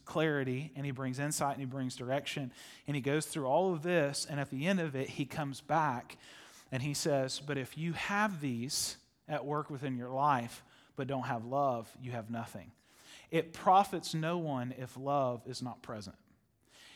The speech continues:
It benefits no one if love is not present. So the, the gifts of the Spirit are not, again, it's not to my benefit or to my profit that I'm able to walk in the power of the Holy Spirit. If I have not love, I have nothing.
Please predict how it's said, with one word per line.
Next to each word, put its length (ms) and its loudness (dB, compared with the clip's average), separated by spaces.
It 240 2
benefits 680 4
no 200 0
one 500 0
if 200 -8
love 360 2
is 100 -8
not 220 -6
present. 380 -8
So 460 4
the, 220 0
the 120 -4
gifts 360 2
of 120 -2
the 80 -4
Spirit 760 0
are 140 -4
not, 300 2
again, 520 0
it's 220 -4
not 260 2
to 60 -4
my 220 2
benefit 580 -2
or 60 -8
to 100 -8
my 240 -2
profit 560 0
that 100 2
I'm 160 0
able 320 -2
to 120 -10
walk 420 0
in 100 -4
the 80 -6
power 320 2
of 80 -4
the 60 -6
Holy 260 -6
Spirit. 440 -4
If 140 -8
I 120 -2
have 260 -2
not 240 -4
love, 520 0
I 80 -4
have 180 -2
nothing. 440 -8